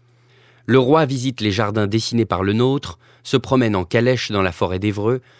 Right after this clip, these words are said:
assiste à une chasse et repart de nuit pour rentrer à Rouen sur les huit heures du matin. On ne fait que traverser la ville, dont les rues sont tendues magnifiquement et où la population acclame le roi. Il s'arrête seulement pour voir la manœuvre du pont de bateau sur la Seine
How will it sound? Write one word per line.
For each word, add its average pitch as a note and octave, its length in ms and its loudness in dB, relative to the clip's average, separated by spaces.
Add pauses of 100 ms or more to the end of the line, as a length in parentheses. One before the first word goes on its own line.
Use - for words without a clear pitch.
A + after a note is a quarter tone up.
(160)
assiste B2 420 -2
à A#2 40 4
une G#2 240 2
chasse C3+ 500 -2
et B2+ 80 2
repart A#2+ 400 2
de A#2 100 0
nuit C3 240 4
pour G#2 200 -4
rentrer A#2+ 340 0
à G2 80 0
Rouen G#2 380 -2 (400)
sur A#2 200 0
les A2+ 100 2
huit A2+ 260 -2
heures G#2 160 2
du G2 100 -4
matin. F2 340 -4 (240)
On C3 80 4
ne C3+ 120 6
fait E3 160 0
que D#3 100 0
traverser C#3 460 0
la B2+ 100 6
ville, E2+ 320 -2 (240)
dont B2 140 4
les B2 120 6
rues C3+ 140 2
sont A2+ 220 -2
tendues A2+ 320 0
magnifiquement B2 760 0 (100)
et A#2+ 80 4
où A2+ 80 2
la A#2 120 2
population A#2+ 600 -2
acclame A2 440 -2
le F2 100 -2
roi. D#2 300 -8 (680)
Il B2+ 160 0
s'arrête A#2 360 0
seulement D3 400 2
pour A#2+ 160 -2
voir A#2+ 200 2
la G2 100 0
manœuvre A#2 480 0
du G2+ 140 -8
pont B2 220 -2
de G2 80 -2
bateau G#2+ 400 -4
sur F#2+ 200 -8
la F#2 100 -4
Seine A#2 440 -2